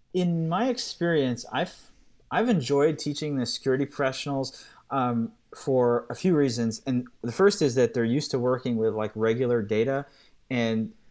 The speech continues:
s-, they, it, I think it's a field that really lends itself to,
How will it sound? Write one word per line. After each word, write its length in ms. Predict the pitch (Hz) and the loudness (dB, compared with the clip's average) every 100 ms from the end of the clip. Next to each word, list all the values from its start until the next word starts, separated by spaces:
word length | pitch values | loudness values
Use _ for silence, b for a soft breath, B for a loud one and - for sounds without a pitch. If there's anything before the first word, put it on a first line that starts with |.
| _ | _
s-, 180 | - - - | -14 -14 -12
they, 280 | 123 131 135 | 0 2 4
it, 220 | 139 - | 4 2
I 100 | 127 | -4
think 220 | 135 208 | -2 2
it's 140 | 220 226 | 2 0
a 40 | |
field 520 | - - 156 151 131 | -4 0 2 4 2
that 180 | 120 117 | 0 -2
really 280 | 120 143 139 | 2 4 4
lends 300 | 120 123 127 | 2 0 -2
itself 460 | 127 - 113 104 - | -6 -4 -2 -2 -6
to, 220 | 123 104 | -8 -8